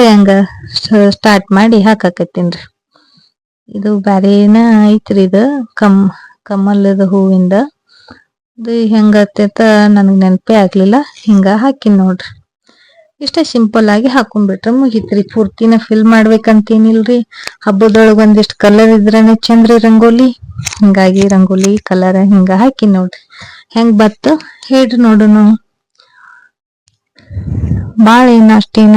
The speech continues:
ಸಿಂಗಾರ ಮಾಡ್ಕೋತ ಕೂತಿಲ್ರಿ. ಇದ್ದಷ್ಟೊಳಗ ಟೈಮ್ ಅನ್ನ ಅಷ್ಟೇ ಕಡಿಮೆನೇ ಇರ್ತೈತ್ರಿ. ಇವತ್ತು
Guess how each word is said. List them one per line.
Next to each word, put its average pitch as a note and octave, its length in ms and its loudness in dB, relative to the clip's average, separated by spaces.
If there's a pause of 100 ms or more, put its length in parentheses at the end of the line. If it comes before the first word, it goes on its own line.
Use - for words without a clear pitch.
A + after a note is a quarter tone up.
(120)
ಸಿಂಗಾರ G3+ 400 2
ಮಾಡ್ಕೋತ G3+ 500 -2
ಕೂತಿಲ್ರಿ. G#3+ 520 0 (580)
ಇದ್ದಷ್ಟೊಳಗ F#3+ 720 -2 (240)
ಟೈಮ್ G3+ 340 2
ಅನ್ನ G3+ 200 4 (120)
ಅಷ್ಟೇ G3 340 -2
ಕಡಿಮೆನೇ A3 540 2
ಇರ್ತೈತ್ರಿ. G#3+ 520 0 (440)
ಇವತ್ತು F#3+ 280 -2